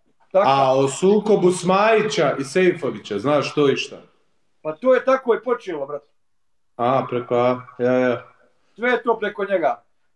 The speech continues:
Speaker 1: Htjeli ljudi ne, priznati ili ne htjeli, brate,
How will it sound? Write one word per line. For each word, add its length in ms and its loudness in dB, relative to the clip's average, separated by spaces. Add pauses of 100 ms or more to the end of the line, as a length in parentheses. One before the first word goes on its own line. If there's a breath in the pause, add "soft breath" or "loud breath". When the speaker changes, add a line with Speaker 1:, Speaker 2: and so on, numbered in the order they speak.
(140)
Speaker 1:
Htjeli 500 0 (160)
ljudi 440 -8
ne, 120 -12 (120)
priznati 500 -4
ili 120 -4
ne 140 -2
htjeli, 320 -4
brate, 460 -4